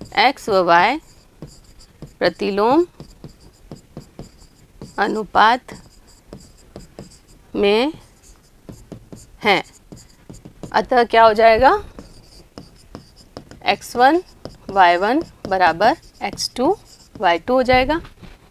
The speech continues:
हम जानते ही हैं ये। तो देखिए एक्स वन वाई वन के मान रखते हैं, बीस गुणा छः बराबर एक्स टू तीस और वाई टू आपसे पूछा गया है।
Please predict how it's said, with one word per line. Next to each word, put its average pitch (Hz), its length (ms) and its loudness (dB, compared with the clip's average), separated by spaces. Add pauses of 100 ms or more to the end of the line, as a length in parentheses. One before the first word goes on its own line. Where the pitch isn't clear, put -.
(140)
हम 208 140 -2
जानते 196 380 0
ही 277 120 -2
हैं 302 120 0
ये। 311 220 -2 (460)
तो 233 80 -4
देखिए 208 400 2
एक्स 214 220 0
वन 240 120 -4
वाई 240 140 6
वन 254 160 -2
के 254 80 -2
मान 226 280 0
रखते 233 280 0
हैं, 302 160 2 (480)
बीस 202 280 -4
गुणा 220 220 2
छः 254 300 0 (560)
बराबर 208 480 4 (100)
एक्स - 260 -4
टू 175 120 -6
तीस 202 460 -10 (420)
और 226 120 0
वाई 175 240 2
टू 240 140 -6
आपसे 254 440 -2 (800)
पूछा 208 280 -2
गया 196 200 2
है। 277 160 2